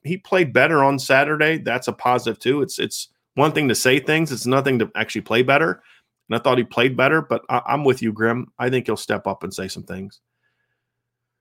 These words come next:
Sparkling Swan, "Have you adjusted your win total yet for Notre Dame, or do you still have them going twelve and oh? They look like a nine and three team to me." So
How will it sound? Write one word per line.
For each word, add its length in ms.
Sparkling 480
Swan, 420
"Have 160
you 160
adjusted 420
your 140
win 220
total 260
yet 220
for 60
Notre 140
Dame, 280
or 40
do 80
you 120
still 220
have 180
them 100
going 240
twelve 300
and 100
oh? 160
They 180
look 240
like 240
a 80
nine 280
and 60
three 180
team 260
to 100
me." 220
So 180